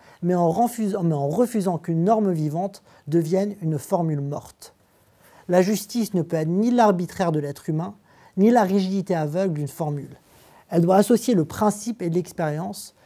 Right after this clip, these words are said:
le divin et l'humain, l'univers et le, l'universel et le particulier. D'ailleurs, même le roi n'est pas placé au-dessus des lois. Il peut gouverner, mais il ne peut pas devenir source de justice.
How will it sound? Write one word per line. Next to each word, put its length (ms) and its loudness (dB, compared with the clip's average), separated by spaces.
le 160 2
divin 420 0
et 120 -4
l'humain, 460 -4
l'univers 480 4
et 80 -2
le, 140 -4
l'universel 540 2
et 20 -2
le 80 0
particulier. 640 -8
D'ailleurs, 300 6
même 240 6
le 80 8
roi 240 6
n'est 140 2
pas 120 0
placé 280 -2
au-dessus 240 -4
des 100 -2
lois. 240 -6
Il 100 -2
peut 120 -2
gouverner, 580 -2
mais 60 6
il 60 8
ne 60 10
peut 160 4
pas 160 2
devenir 400 0
source 320 -10
de 100 0
justice. 600 -10